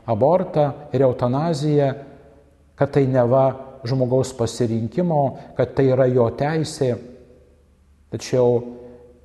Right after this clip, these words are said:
Dievo žodis, dieviškoji tiesa labai aiškiai sako, tai yra blogis. Kodėl? Visų pirma,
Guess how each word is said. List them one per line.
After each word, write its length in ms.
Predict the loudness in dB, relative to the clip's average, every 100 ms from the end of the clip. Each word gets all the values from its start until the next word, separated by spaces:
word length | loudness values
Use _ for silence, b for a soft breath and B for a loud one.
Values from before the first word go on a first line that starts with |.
| _ _ -4
Dievo 340 | 0 4 2
žodis, 600 | 2 2 2 0 -2 -2
dieviškoji 600 | 0 0 0 -2 0 2 0
tiesa 380 | -2 -2 -2 -2
labai 360 | 0 0 0 0
aiškiai 340 | -2 -4 -6
sako, 520 | -4 -2 -2 -2 -4 -4 -6 B B -6
tai 460 | 0 2 0 -2 -6
yra 300 | -4 -2 -4
blogis. 720 | -2 0 -2 -4 -14 -16 -20 -20 _ _ _ _ _ _ _ _ -8
Kodėl? 440 | -4 0 0 0 -8 -18 -20 -20 _ _ _ _ -20 B
Visų 240 | -6 0 0
pirma, 380 | 2 2 2